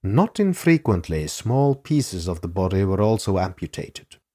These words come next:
Ears, fingers, calves, hands, or nipples. The corpse was covered with tucum leaves, always tucum, a species of spiny palm common in the region.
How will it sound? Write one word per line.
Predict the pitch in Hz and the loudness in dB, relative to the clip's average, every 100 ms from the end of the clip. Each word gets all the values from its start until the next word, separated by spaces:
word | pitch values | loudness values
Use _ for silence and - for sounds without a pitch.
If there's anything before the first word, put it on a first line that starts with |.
| _ | _
Ears, | 95 101 104 101 - - | 0 2 4 2 -4 -14
fingers, | - 98 104 98 95 - - | -4 -2 0 0 -4 -6 -6
calves, | - 190 196 196 - - | 2 4 4 0 -10 -6
hands, | 95 92 95 90 | -2 0 0 -4
or | 90 78 | -6 -6
nipples. | 82 87 - 73 - - - - - _ _ _ _ _ _ _ _ _ | -6 -6 -8 -12 -12 -14 -14 -14 -18 _ _ _ _ _ _ _ _ _
The | 104 | -4
corpse | - 143 160 - - - | 6 8 8 4 -10 -6
was | 120 - | -4 -4
covered | - 131 127 139 123 | 0 4 6 6 4
with | 107 101 - _ | -2 -4 -6 _
tucum | - 135 107 87 | -4 0 0 0
leaves, | 80 73 - - - - _ _ _ | -4 -6 -14 -14 -14 -18 _ _ _
always | 107 127 151 123 85 - | 4 4 4 2 -2 -6
tucum, | - 87 85 82 - _ _ _ _ _ _ | -14 -10 -10 -12 -18 _ _ _ _ _ _
a | |
species | - - 208 190 - 80 87 | -14 -8 -4 -4 -4 -6 -8
of | - | -10
spiny | - - 117 143 151 | -14 0 2 2 0
palm | 139 - 120 123 123 | 0 2 4 4 2
common | 120 - 110 110 113 110 - _ _ - | -2 -2 0 0 -2 -4 -8 _ _ -6
in | 85 | 0
the | 98 113 | 2 2
region. | 92 73 78 - - | 2 -2 -8 -14 -20